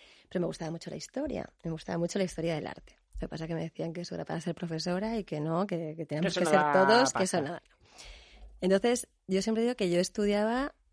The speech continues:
Speaker 1: eh, de manera oficial y oficiosa. O sea, entonces yo estudié económicas,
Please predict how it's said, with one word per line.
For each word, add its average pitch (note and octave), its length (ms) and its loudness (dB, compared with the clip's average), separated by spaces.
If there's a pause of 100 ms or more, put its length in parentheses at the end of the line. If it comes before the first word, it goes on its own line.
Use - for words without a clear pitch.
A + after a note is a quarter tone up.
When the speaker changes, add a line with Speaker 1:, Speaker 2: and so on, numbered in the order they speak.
(160)
Speaker 1:
eh, F3 920 -2
de F3 120 0
manera E3 360 2
oficial F#3+ 540 0
y C4 80 0
oficiosa. D#3+ 640 -4
O - 20 -10
sea, D#3+ 100 -8
entonces E3 300 -6
yo F3+ 160 2
estudié E3 380 -2
económicas, B3+ 720 0